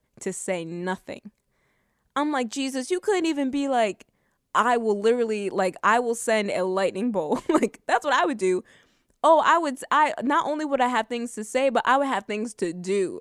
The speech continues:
Okay. I'm like, "I will lay it all out." <laughs> Like, I'm looking at the face of someone who killed my dude. Bro, no, there's no way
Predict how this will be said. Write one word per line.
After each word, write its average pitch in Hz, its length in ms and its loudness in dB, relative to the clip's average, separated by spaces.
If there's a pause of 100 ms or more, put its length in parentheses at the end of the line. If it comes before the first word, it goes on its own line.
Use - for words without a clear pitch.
Okay. 226 360 0
I'm 277 240 0
like, 196 240 -2 (100)
"I 277 300 4
will 247 460 4
lay 196 240 2
it 190 40 0
all 175 220 0
out." 165 220 -4 (140)
<laughs> - 40 -8
Like, 196 300 0 (1080)
I'm 320 300 -2
looking 320 320 -4
at 277 180 -2
the 254 120 0
face 220 280 -2
of 202 120 -6
someone 240 300 -2
who 233 240 -6
killed 233 400 0
my 202 380 -2
dude. 208 640 -4 (1300)
Bro, 190 800 2
no, 208 920 2
there's 220 280 2
no 233 440 4
way 185 520 0